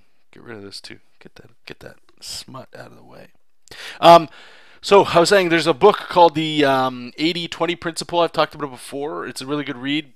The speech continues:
Some people, you know, don't care. It's just book stuff, whatever. Uh, the general idea is, um, twenty percent of the total work you do should yield, or it can go either way. So, like,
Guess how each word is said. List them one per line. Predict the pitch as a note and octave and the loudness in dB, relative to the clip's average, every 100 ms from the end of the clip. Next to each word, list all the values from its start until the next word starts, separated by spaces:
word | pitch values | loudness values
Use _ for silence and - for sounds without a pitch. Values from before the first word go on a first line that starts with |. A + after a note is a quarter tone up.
| - | -20
Some | - - D#3 | -12 -2 -2
people, | C#3+ D3 C#3+ C#3+ C#3+ | -2 -14 -10 -10 -6
you | |
know, | C#3+ C3+ | -6 -4
don't | C3+ - | -6 -4
care. | C#3 C3 | -4 -2
It's | C3 | -4
just | B2 A2 | -10 -10
book | B2+ - | -12 -8
stuff, | B2 C3 - | -4 -4 -2
whatever. | A#2+ A#2+ A#2+ - - - | -6 -6 -10 -18 -18 0
Uh, | B2 B2 | 2 2
the | |
general | B2+ D3 C#3 | 0 2 4
idea | C3 B2 C#3 C3 C3 | 2 0 -2 0 -2
is, | B2 B2 B2 A2+ - - - | -6 -6 -6 -10 -18 -20 -10
um, | A2 G#2+ G#2 E2+ - | -8 -8 -10 -18 -18
twenty | - D#3+ D#3+ | -8 -6 -6
percent | D3 - D3 C#3+ - - - | -6 -4 -4 -4 -6 -20 -10
of | A#2+ B2+ B2+ A#2 A2 - - - - - _ _ - - - - - - - - - - - - - - - - - - - - - A#2 | -4 -2 -2 -4 -10 -18 -20 -20 -20 -20 _ _ -20 -20 -20 -20 -20 -20 -20 -20 -20 -20 -20 -20 -20 -20 -20 -20 -20 -20 -20 -20 -20 -18
the | B2 | -14
total | - D#3 C3 | -8 -6 -4
work | C#3+ - | -6 -8
you | B2 | -14
do | A2 B2+ | -12 -10
should | C#3 - A#2 | -8 -10 -10
yield, | A#2 B2 A#2+ A2+ A#2 | -8 -6 -6 -8 -8
or | C3+ - - - - - | -8 -8 -14 -20 -20 -10
it | E3+ | -8
can | F3 | -8
go | G#3 A#3 | -2 0
either | A3 E3 | 0 0
way. | A#2 | -2
So, | G#2+ D#3 | -2 -2
like, | D3+ | -2